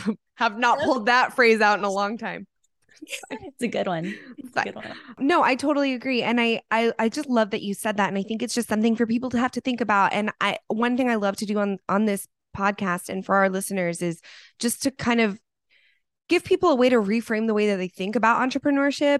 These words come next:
Speaker 1: and they think about leadership. A lot of our listeners are getting an education or scaling their education. And I just think it's worth talking about. So
Speaker 2: Yes.
Speaker 1: the other thing that you mentioned that I loved was that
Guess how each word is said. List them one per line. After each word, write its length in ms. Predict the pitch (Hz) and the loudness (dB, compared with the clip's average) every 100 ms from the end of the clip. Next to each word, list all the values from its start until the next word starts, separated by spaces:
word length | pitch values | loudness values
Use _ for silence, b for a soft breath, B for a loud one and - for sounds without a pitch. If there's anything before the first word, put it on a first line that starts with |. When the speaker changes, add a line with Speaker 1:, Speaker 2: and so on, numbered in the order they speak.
| - | 0
Speaker 1:
and 160 | 214 190 | -2 -2
they 80 | |
think 220 | 180 196 220 | -4 -6 -2
about 220 | 214 190 | 0 -2
leadership. 680 | 202 220 226 - 240 240 - | -2 0 0 2 0 0 -2
A 60 | 190 | 0
lot 220 | 180 180 | 2 2
of 80 | 208 | 0
our 140 | 202 | -2
listeners 400 | 196 202 202 202 | -4 -6 -4 -2
are 100 | 185 | -4
getting 280 | 185 185 190 | -2 -2 -2
an 80 | 185 | -2
education 680 | 185 - 202 185 196 190 | -4 -4 -4 -2 0 0
or 100 | 180 | 0
scaling 440 | 170 - 180 175 190 | -6 -2 0 0 0
their 120 | 190 | -2
education. 680 | 190 - 226 202 214 214 220 | -4 -4 -4 -2 0 0 0
And 160 | 190 | 0
I 100 | 190 | 2
just 220 | 185 196 - | 0 -2 -2
think 300 | 208 202 - b b b b - | -2 -4 -10 b b b b -2
it's 180 | 233 | 0
worth 200 | 247 277 | 2 0
talking 340 | - 294 - 185 | 0 -2 0 -2
about. 280 | 151 - - | -2 -8 -2
So 260 | 214 196 | 2 2
Speaker 2:
Yes. 260 | 185 - - - | 2 -2 -10 0
Speaker 1:
the 180 | 254 254 | 2 2
other 180 | 330 | 2
thing 160 | 330 262 | 2 2
that 100 | 233 | 2
you 100 | 214 | 0
mentioned 380 | 208 190 208 196 | 0 -2 -4 -4
that 80 | 180 | -4
I 80 | |
loved 420 | 190 202 196 170 - | -2 2 2 2 -2
was 180 | 196 185 | -6 -2
that 300 | 190 175 | 0 0